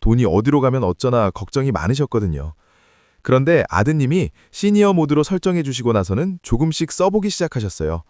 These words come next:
요즘은 음성으로 송금도 하신대요. 말로만 하면 스마트폰이 알아듣고 처리해주니까 버튼 찾을 필요도 없다고 하시더라고요. 손주들 용돈 보내는 것도 이제는 혼자 하신다면서 굉장히 뿌듯해하세요. 자녀분들한테 한 번만 설정을 부탁하세요.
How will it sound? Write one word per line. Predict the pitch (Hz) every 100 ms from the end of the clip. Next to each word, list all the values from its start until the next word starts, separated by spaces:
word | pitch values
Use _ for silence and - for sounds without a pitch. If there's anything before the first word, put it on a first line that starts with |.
| _ _ _ _ _
요즘은 | 95 104 143 151 -
음성으로 | 110 147 202 190 180
송금도 | 180 240 247 220 190
하신대요. | 135 98 78 92 85 _ _ _ _ _
말로만 | - 92 127 185 196
하면 | 185 185 190
스마트폰이 | - 214 202 - 185 180
알아듣고 | 110 110 135 127 143
처리해주니까 | 143 180 170 135 113 98 151 120 _ _
버튼 | - 107 156
찾을 | 143 160 143
필요도 | - 104 104 101
없다고 | 80 - 147
하시더라고요. | 127 - 87 76 73 71 - _ _ _ _ _
손주들 | - 196 190 180 190
용돈 | 120 131 160 151
보내는 | 143 139 127
것도 | 113 - 160 90
이제는 | 92 101 120 131
혼자 | 180 190 196
하신다면서 | 180 175 143 117 104 139 -
굉장히 | - 190 180 101 120
뿌듯해하세요. | 165 196 - 143 104 76 73 - _ _ _ _ _ _ _
자녀분들한테 | 117 143 185 202 196 175
한 | 185 202
번만 | 202 190 190
설정을 | 220 208 190 175
부탁하세요. | 127 143 - 117 85 78